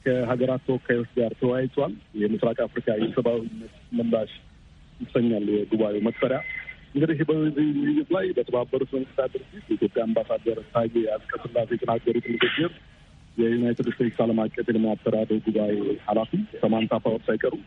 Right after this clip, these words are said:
በትዊተር ገጻቸው ላይ አጋርተዋል። አምባሳደር ታዬ "ምግብ ከመለመን የበለጠ ትልቅ ስቃይ የለም" ብለዋል በንግግራቸው።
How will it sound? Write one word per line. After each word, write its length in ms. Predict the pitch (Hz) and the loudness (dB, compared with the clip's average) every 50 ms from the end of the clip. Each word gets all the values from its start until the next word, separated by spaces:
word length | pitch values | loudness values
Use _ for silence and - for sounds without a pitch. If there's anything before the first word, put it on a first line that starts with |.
| - - - - - - | -16 -20 -20 -20 -16 -4
በትዊተር 500 | - 127 127 127 123 - 139 127 - 135 123 | 0 2 2 2 2 0 0 0 0 0 2
ገጻቸው 440 | 127 123 - 143 127 123 - - 127 | 0 0 2 0 -2 0 0 0 0
ላይ 120 | 120 117 | 0 0
አጋርተዋል። 560 | 120 117 131 143 147 - - 143 131 147 - - - - - - - - - - - - 143 139 | 0 0 0 0 0 0 0 0 0 0 -2 -6 -8 -12 -16 -20 -20 -20 -20 -18 -6 -2 0 0
አምባሳደር 540 | 139 135 131 139 156 147 - 170 165 170 170 - | 2 2 0 0 0 0 0 0 0 0 0 0
ታዬ 220 | - 170 170 185 196 202 202 - | 2 0 0 0 0 0 0 0
"ምግብ 320 | 170 165 175 160 175 175 - | 2 2 2 2 0 0 0
ከመለመን 480 | - 175 175 170 175 175 170 170 170 | 0 0 2 2 0 0 0 0 0
የበለጠ 340 | 170 170 170 175 - 165 - 170 165 - | 2 0 0 0 0 -2 -2 -2 -4 -4
ትልቅ 260 | - 160 - - - - | -6 -8 -6 -6 -6 -4
ስቃይ 260 | - 165 - 156 147 147 | -4 -4 0 0 0 0
የለም" 280 | 147 151 143 143 139 135 | 0 -2 -2 -2 -4 -2
ብለዋል 320 | 127 135 127 123 113 110 110 - | 0 0 2 0 0 -2 -6 -8
በንግግራቸው። 880 | - 113 113 110 107 104 - 113 - - 131 127 127 - - - 190 | -8 -8 -8 -8 -10 -16 -18 -8 -4 -2 0 0 -2 -2 -2 -2 -2